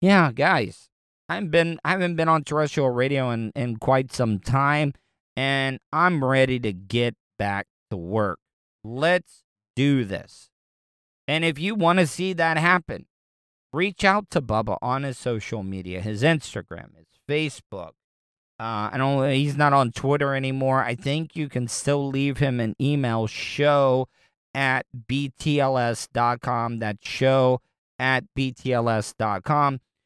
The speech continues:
Uh, let him know, "Hey, man, bring Tuttle back." I'm gonna be cool. I know how Bubba wants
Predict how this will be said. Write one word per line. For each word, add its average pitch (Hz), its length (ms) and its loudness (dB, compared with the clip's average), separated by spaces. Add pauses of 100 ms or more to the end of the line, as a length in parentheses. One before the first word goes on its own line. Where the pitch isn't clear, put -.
(200)
Uh, 117 320 0
let 143 240 0
him 165 100 -2
know, 185 220 2
"Hey, 160 180 4
man, 185 260 4
bring 160 260 -2
Tuttle 175 260 4
back." 180 280 4 (840)
I'm 185 140 -2
gonna 247 120 0
be 196 160 2
cool. 165 500 2 (460)
I 185 140 2
know 226 160 6
how 175 240 4
Bubba 135 580 2
wants 123 400 -4